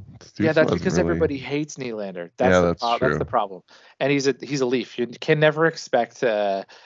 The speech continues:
Speaker 2: can never expect people to be level-headed about the Leafs, right?
Speaker 1: Mm-hmm.
Speaker 2: Especially if they're not Leafs fans. Like, either way, actually, like, if, as a Leafs fan or as a non-Leafs fan. Um, do you think the Clayton Keller deal is a good deal in hindsight?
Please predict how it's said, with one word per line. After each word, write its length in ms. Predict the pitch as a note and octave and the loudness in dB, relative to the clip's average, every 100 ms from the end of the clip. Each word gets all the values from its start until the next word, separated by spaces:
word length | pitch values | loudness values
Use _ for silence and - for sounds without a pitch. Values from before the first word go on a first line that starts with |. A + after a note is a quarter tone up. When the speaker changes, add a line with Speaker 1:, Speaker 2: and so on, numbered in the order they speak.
| _ _ | _ _
Speaker 2:
can 140 | - C#3 | -8 -2
never 240 | C3+ D3 | 2 2
expect 420 | C#3+ - A#2 A2+ | 0 -2 -2 -2
people 260 | A#2+ A#2 A2 | -8 -6 -8
to 100 | G#2+ | -6
be 100 | G#2+ | -4
level-headed 500 | G2+ F#2+ F#2 F#2 F2 | -2 -2 -6 -6 -6
about 200 | F2 F2+ | -8 -10
the 80 | F#2+ | -8
Leafs, 280 | F#2+ F#2+ - | -8 -8 -2
right? 220 | F#2+ G2 | 0 0
Speaker 1:
Mm-hmm. 80 | F#2+ | -2
Speaker 2:
Especially 380 | G#2+ A#2+ A2 A#2 | 0 0 2 0
if 60 | |
they're 160 | G#2+ G#2 - | 0 -2 -2
not 200 | G#2 G2 | -2 0
Leafs 200 | G2 - | -2 -4
fans. 280 | A2+ B2+ D3 | -2 -2 2
Like, 180 | E3+ - | 0 2
either 280 | F#3 F3 C3+ | 4 6 8
way, 160 | B2 A2+ | 6 4
actually, 380 | F#2 - G2+ F#2+ | 0 -10 -10 -6
like, 320 | G2 - - _ - | -8 -10 -20 _ -20
if, 240 | - - A#2+ | -20 -6 -2
as 120 | A2 | 0
a 40 | |
Leafs 180 | A#2 B2 | -2 0
fan 140 | C3+ | 0
or 220 | A2+ G#2+ G2+ | 0 -2 -4
as 100 | G#2+ | -6
a 40 | G2+ | -4
non-Leafs 380 | G#2 G#2 F#2 - | -4 -4 -6 -8
fan. 160 | G2+ - - - - - | -10 -12 -20 -20 -8 0
Um, 440 | C3 A#2+ A2+ A#2+ _ - | 2 2 0 -10 _ -14
do 160 | B2+ C#3+ | -10 -6
you 100 | F#3+ | -4
think 160 | G3+ | -4
the 60 | F3 | -6
Clayton 300 | - E3 C3 | -4 -4 -2
Keller 280 | - A#2+ G#2+ | 0 0 0
deal 220 | G#2+ G2 | -4 -6
is 100 | F2+ | -8
a 40 | |
good 180 | F#2 G2 | -10 -10
deal 220 | F#2+ F2+ | -10 -10
in 60 | F#2 | -12
hindsight? 460 | - F#2+ - - | -10 -12 -10 -12